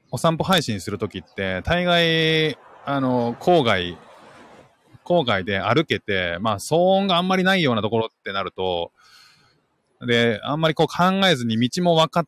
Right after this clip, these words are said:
ているところってなるとね、道中退屈なんですよ。なんかこう、あ、あれもある、これもある、あ、ここにこんなもんもあるな、みたいなことを昔やったんですけどね。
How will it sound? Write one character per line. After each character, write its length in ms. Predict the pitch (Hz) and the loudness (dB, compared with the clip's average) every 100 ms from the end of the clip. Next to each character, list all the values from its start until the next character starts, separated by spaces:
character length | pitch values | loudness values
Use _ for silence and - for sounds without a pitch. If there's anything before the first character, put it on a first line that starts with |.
| _ | _
て 400 | - 98 87 - _ _ _ _ _ - | -4 -2 -4 -8 _ _ _ _ _ -4
い 100 | 123 | 0
る 120 | 120 | 0
と 100 | 131 | 2
こ 80 | 127 | 0
ろ 80 | 120 | 0
っ 20 | |
て 140 | - | -2
な 100 | 104 | -6
る 80 | 98 | -6
と 100 | 87 | -6
ね、 240 | 95 90 87 | -6 -6 -4
道 360 | 127 127 254 | -2 0 -2
中 220 | - 107 | -4 -8
退 180 | 98 196 | -4 -4
屈 160 | - 175 | -4 -8
な 60 | |
ん 60 | 113 | -8
で 20 | |
す 100 | - | -10
よ。 80 | 82 95 _ _ _ _ _ _ _ _ | -18 -20 _ _ _ _ _ _ _ _
な 100 | 117 | -10
ん 20 | |
か 80 | 110 | -4
こ 220 | 110 104 - | -2 -2 -6
う、 40 | - 104 | -18 -6
あ、 160 | 131 | -2
あ 60 | 135 | 2
れ 80 | 196 | 2
も 160 | 196 | 4
あ 60 | 196 | 2
る、 80 | 156 | 2
こ 80 | 151 | 2
れ 100 | 160 | 2
も 160 | 160 | 4
あ 60 | 156 | 4
る、 180 | 123 117 | 4 2
あ、 80 | |
こ 140 | 123 143 | 0 0
こ 240 | 165 170 | 2 2
に 100 | 175 | 2
こ 140 | 156 175 | 0 0
ん 20 | |
な 80 | 202 | 2
も 140 | 214 | 2
ん 60 | 190 | 4
も 100 | 151 | 4
あ 80 | |
る 80 | 143 | 4
な、 220 | 135 147 | 2 2
み 100 | 151 | 2
た 100 | 131 | 0
い 40 | 113 | 0
な 80 | 107 | 0
こ 80 | |
と 60 | 107 | -2
を 20 | |
昔 320 | 113 240 240 | 0 2 2
や 80 | 214 | 2
っ 40 | - | 2
た 80 | |
ん 60 | 190 | -2
で 60 | 113 | -4
す 80 | |
け 60 | - | -8
ど 80 | 90 | -4
ね。 180 | 101 | -4